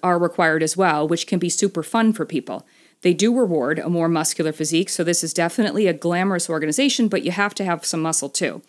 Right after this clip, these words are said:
It's also not a drug-tested organization. The bikini girls aren't ripped, but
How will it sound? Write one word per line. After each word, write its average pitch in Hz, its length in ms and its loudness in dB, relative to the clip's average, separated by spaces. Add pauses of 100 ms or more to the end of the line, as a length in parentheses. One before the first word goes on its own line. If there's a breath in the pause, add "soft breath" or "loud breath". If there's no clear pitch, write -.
(200 soft breath)
It's 175 120 -4
also 196 280 0
not 175 260 2
a 170 80 0
drug-tested 175 560 -2
organization. 120 720 -6 (540 soft breath)
The 175 80 -4
bikini 254 360 4
girls 233 280 2
aren't 202 260 0
ripped, 156 340 0 (220)
but 170 500 -2